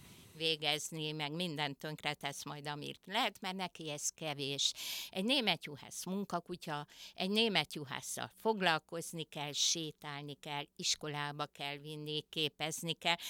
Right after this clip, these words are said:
Neki ez kell az összkomfortos érzetéhez. Nekem kettő német juhászom van, mind a kettő munkavonalú német juhász. Én direkt vágtam ebbe a projektbe bele,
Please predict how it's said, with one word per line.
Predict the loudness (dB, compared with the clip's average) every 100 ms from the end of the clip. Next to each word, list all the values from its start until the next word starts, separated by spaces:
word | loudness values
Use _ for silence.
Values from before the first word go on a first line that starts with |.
| -8
Neki | 4 4 6 6 6
ez | 6 6
kell | 6 8 8
az | 4 2
összkomfortos | 0 0 0 -2 -2 -2 -2 2 2 2
érzetéhez. | 0 0 2 2 2 -2 -2 0 -2 2
Nekem | 2 4 4 6
kettő | 4 4 0 -2
német | 2 4 4 2
juhászom | -2 -6 -6 -4 -4 -4 -4
van, | -2 -2 -4 -12 -20 -18 -12
mind | 0 2 6
a | 4
kettő | 4 -4 -4 -6 -4 0
munkavonalú | 2 2 4 4 4 2 4 4 2 0
német | 0 0 2 0 0 -4
juhász. | -4 0 2 2
Én | 2 4
direkt | 8 10 10 8
vágtam | 2 2 2 2
ebbe | 4 4 4 2
a |
projektbe | 2 2 4 4 4 2
bele, | 6 8 10 10